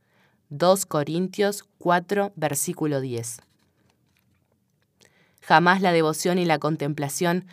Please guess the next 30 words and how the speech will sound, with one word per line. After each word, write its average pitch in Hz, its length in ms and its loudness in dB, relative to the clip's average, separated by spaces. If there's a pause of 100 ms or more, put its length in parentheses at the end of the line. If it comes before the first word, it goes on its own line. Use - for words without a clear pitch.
(140)
fueron 185 380 2
estériles, 139 720 -4 (260)
sino 202 300 -2
que 202 100 0
siempre 214 340 -2
fueron 196 300 0
motores 175 500 0
de 151 80 0
dinamismo 147 540 -2
apostólico 185 640 -2
y 170 60 -2
de 143 100 -2
caridad. 123 540 -8 (640)
Rita, 139 580 -4
espoliada 156 600 2
por 147 160 -2
las 139 100 -8
palabras 147 400 0
del 139 140 -6
Señor, 139 560 -2 (640)
"Todo 180 260 6
lo 160 100 0
que 156 80 -4
vosotros 156 560 -2
hagáis 151 340 0
a 147 60 0
uno 151 240 -2
de 143 80 -4
mis 135 140 -6
pequeños, 180 720 -2